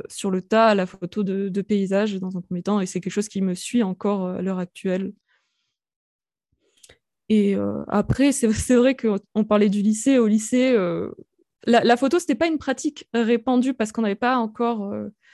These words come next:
au début des années deux mille, tous ces téléphones, euh, avec, euh, des appareils photo de folie.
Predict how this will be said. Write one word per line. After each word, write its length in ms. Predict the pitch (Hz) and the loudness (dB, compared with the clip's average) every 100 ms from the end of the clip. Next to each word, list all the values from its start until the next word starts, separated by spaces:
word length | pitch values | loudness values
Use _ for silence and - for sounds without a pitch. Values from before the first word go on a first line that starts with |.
| _ _ _ _ - | _ _ _ _ -2
au 80 | |
début 160 | 214 214 | 2 2
des 180 | 220 214 | 2 4
années 180 | 214 190 | 4 4
deux 100 | 208 | 4
mille, 240 | 233 233 | 4 2
tous 120 | 233 | 0
ces 140 | 226 214 | -4 -2
téléphones, 580 | 202 185 185 226 233 190 | -2 -2 0 0 0 0
euh, 180 | 156 - - - _ _ - | -4 -12 -18 -20 _ _ -2
avec, 440 | 202 190 190 196 208 | 0 2 0 0 -2
euh, 420 | 190 180 165 165 | -2 -2 -2 -2
des 80 | 180 | -2
appareils 220 | 208 190 | -4 -4
photo 200 | 185 196 | -4 -2
de 140 | 170 | 0
folie. 500 | 170 - 196 226 262 | -2 0 4 6 4